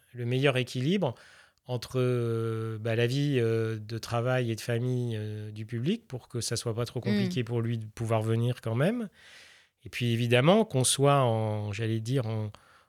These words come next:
Speaker 1: en conformité avec, euh, la demande, euh, qui nous est faite, qui nous serait faite de, euh, que tout le monde soit rentré chez lui à partir de vingt et une heures.
Speaker 2: Ouais.
Speaker 1: Bon, on tra-, on travaillera sur ça, mais c'est clair qu'en tout cas, l'idée,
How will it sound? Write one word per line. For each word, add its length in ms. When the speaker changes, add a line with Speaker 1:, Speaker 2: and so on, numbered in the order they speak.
Speaker 1:
en 100
conformité 800
avec, 400
euh, 600
la 160
demande, 400
euh, 380
qui 140
nous 240
est 60
faite, 420
qui 120
nous 120
serait 320
faite 460
de, 180
euh, 120
que 160
tout 180
le 60
monde 180
soit 220
rentré 280
chez 180
lui 280
à 80
partir 340
de 60
vingt 220
et 20
une 140
heures. 60
Speaker 2:
Ouais. 200
Speaker 1:
Bon, 420
on 40
tra-, 140
on 100
travaillera 480
sur 160
ça, 140
mais 220
c'est 200
clair 280
qu'en 120
tout 100
cas, 120
l'idée, 540